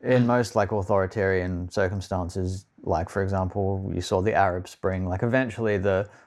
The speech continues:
Speaker 1: the pressure cooker just gets too intense and shit boils over. But North Korea has just maintained the same, <laughs>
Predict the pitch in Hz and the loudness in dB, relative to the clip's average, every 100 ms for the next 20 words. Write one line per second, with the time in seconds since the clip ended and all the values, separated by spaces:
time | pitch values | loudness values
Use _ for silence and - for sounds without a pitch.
0 | _ _ 120 117 101 - - 135 135 120 | _ _ 4 6 6 -2 2 2 2 -2
1 | - 113 113 101 101 - 107 92 - 117 | 0 0 0 0 -2 0 -2 -2 -2 -2
2 | 98 - 104 78 - 90 - 107 - 95 | 0 -4 -4 -6 -8 -6 0 -2 0 0
3 | 92 90 90 90 - - - - - 92 | 0 0 -2 -2 -8 -12 -20 -2 2 2
4 | - _ 143 120 117 - 104 95 98 92 | 2 _ 0 0 0 0 2 2 0 -2
5 | 98 92 98 - - 104 - _ 117 104 | -2 -4 -8 -20 -12 -12 -12 _ 0 0
6 | 95 92 104 95 92 90 95 _ - 104 | 0 0 0 0 -2 -4 -8 _ -4 -2
7 | - 101 95 95 95 104 104 | 0 0 2 0 -2 -4 -4